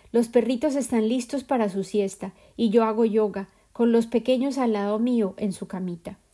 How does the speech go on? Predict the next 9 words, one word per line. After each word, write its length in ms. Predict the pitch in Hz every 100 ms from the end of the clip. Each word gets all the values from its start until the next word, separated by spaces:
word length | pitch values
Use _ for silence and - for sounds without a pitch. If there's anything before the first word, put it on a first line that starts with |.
| _ _ _
Ellos 300 | 220 233 285
descansan 600 | 277 240 - 262 240 247
y 80 | 226
custodian 560 | 226 226 - 226 220 240
mis 180 | 247 220
flexiones, 640 | 196 - 240 240 240 233
sentadillas 760 | 226 196 - 196 220 233 240 220
y 60 |
contorsiones, 1000 | 226 208 175 185 175 - 202 190 190 196